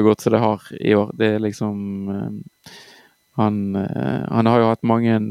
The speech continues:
eh, såkalte luksusproblemer når han skal ta ut, eh, laget sitt, men jeg synes han har klart også å disponere det på en relativt, eh, god måte også. Så,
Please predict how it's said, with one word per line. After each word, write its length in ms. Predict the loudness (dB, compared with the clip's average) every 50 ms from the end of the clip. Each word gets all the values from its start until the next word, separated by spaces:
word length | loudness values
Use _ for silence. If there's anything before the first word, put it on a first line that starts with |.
| -2 -2
eh, 160 | -2 -2 -4 -8 -16 _ _ _ _ _ -20 -20 -20 _ -20 -16 -12 -10
såkalte 400 | 0 0 0 2 2 -2 0 2 4 4
luksusproblemer 720 | 4 4 0 -2 -4 -2 _ 0 0 0 -2 -2 -6 -10
når 80 | -12 -14
han 80 | -12
skal 240 | -10 -10 -10 -10 -6
ta 160 | -4 -2 -2
ut, 400 | -2 -2 -4 -8 -12 _ -8 -4
eh, 160 | -4 -4 -4 -6 -10 -18 -20 -20 -20 -20 -20 _ -2
laget 300 | 0 2 2 2 2 2
sitt, 140 | 2 2 2
men 100 | 2 0
jeg 80 | 0 0 0
synes 100 | 0 2
han 80 | 0 2
har 80 | 2
klart 240 | 2 0 0 -2 -4
også 80 | -4 -4
å 80 | -4
disponere 480 | -4 -6 -2 -2 0 2 2 0 0 -2 -4
det 80 | -6 -6
på 160 | -6 -6 -6
en 240 | -6 -6 -6 -8 -6 -6 -6 -4
relativt, 480 | -2 -2 -2 -2 -4 -6 -8 -8 -12 _ _ _ _ -8 -6
eh, 400 | -6 -4 -4 -6 -6 -6 -8 -6 0
god 180 | 4 4 4 4 2
måte 240 | -2 -4 -2 -2 -2
også. 240 | -2 0 -2 -4 -4 -8 _ _ _
Så, 240 | _ -10 -2 0 0